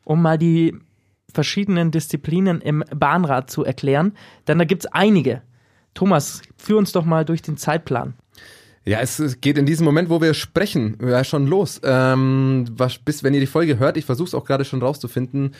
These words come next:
Speaker 2: wie's Finale ausgeht. Ich finde leider noch nichts. Ähm, Teamsprint ist heute, da werden die ersten Medaillen vergeben bei den Männern und bei den Frauen.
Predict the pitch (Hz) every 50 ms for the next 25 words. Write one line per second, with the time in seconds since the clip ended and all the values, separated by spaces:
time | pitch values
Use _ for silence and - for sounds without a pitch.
0 | - - - - _ - 139 135 - - 131 127 131 127 - - 139 - - 165
1 | 165 - - - - 151 180 190 185 147 139 143 147 143 143 139 139 - 143 160
2 | 196 - - - - - _ - - - - - _ _ - 139 139 143 139 139
3 | 139 139 135 135 135 - - 190 220 247 - - 151 123 107 - - - - 147
4 | 139 - - 147 165 170 180 160 147 139 120 135 143 147 135 131 - 139 139 -
5 | 147 131 127 123 131 131 127 123 117 - 131 113 123 131 127 117 117 117 117 117
6 | 120 123 127 120 - 139 135 - 131 123 123 123 120 117 - - - 120 127 143
7 | 147 147